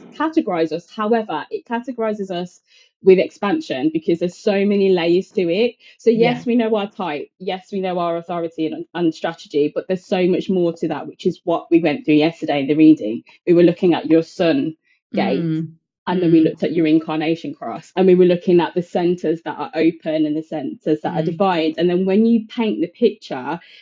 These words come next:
Speaker 1: it's not actually boxing you. It's saying, "This
Speaker 2: No.
Speaker 1: is, this is an energetic map or guide," like you say, "of who you are. And this is the, I guess, a tool to help you work with your intuition
Speaker 2: Yeah.
Speaker 1: the best way you possibly can."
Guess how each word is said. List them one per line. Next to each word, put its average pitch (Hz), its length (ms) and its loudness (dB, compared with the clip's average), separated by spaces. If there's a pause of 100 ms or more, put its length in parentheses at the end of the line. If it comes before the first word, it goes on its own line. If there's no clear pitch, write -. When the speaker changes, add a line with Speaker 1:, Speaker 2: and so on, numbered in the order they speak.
(120)
Speaker 1:
it's 196 220 -2
not 214 320 2
actually 185 420 -6
boxing 196 500 -2
you. 202 200 4
It's - 120 -8
saying, 185 280 -4
"This 208 240 0
Speaker 2:
No. 220 60 0
Speaker 1:
is, 214 100 -6 (360)
this 220 160 0
is 247 140 4
an 208 240 2
energetic 202 540 -4
map 190 320 -6
or 175 140 0
guide," 170 280 -4
like 160 140 -12
you - 60 -20
say, 165 160 -6
"of 156 120 -8
who 208 120 -4
you 190 280 0
are. 160 220 2
And 160 80 6
this 170 140 0
is 170 100 -10
the, 165 220 -2 (560)
I 185 60 -4
guess, 196 220 -6
a 196 80 0
tool 208 400 4
to 196 100 -2
help 185 500 -4
you 170 440 2 (160)
work 180 420 -4
with 160 260 2 (540)
your 185 240 2
intuition 170 840 -2 (360)
Speaker 2:
Yeah. 175 160 -8
Speaker 1:
the 165 80 -2
best 190 300 -4
way 190 100 0
you 185 120 2
possibly 180 380 -8
can." 175 300 -6